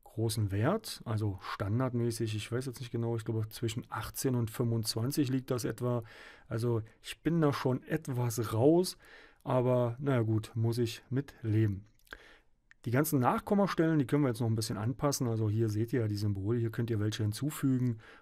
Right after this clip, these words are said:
und hier könnt ihr die verringern und zwei Nachkommastellen reichen. Also klicke ich so lange rauf, bis wir zwei Nachkommastellen haben und dann sind wir schon fertig. Ich werde das Ganze jetzt noch ein bisschen formatieren,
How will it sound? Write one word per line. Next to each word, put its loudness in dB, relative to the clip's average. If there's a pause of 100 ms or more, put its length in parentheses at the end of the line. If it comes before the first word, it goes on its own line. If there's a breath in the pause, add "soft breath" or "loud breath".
und -2
hier -2
könnt -2
ihr 0 (400 soft breath)
die 0
verringern 0
und -2
zwei -2
Nachkommastellen -2
reichen. -4
Also -2
klicke -6
ich -6
so -2
lange 2
rauf, -6
bis -6
wir -2 (380 loud breath)
zwei -2
Nachkommastellen -2
haben -6
und -8
dann -2
sind -4
wir 0
schon -2 (340 soft breath)
fertig. -2 (760 loud breath)
Ich -6
werde 2
das 0
Ganze 4
jetzt 4
noch 4
ein 2
bisschen 0
formatieren, 0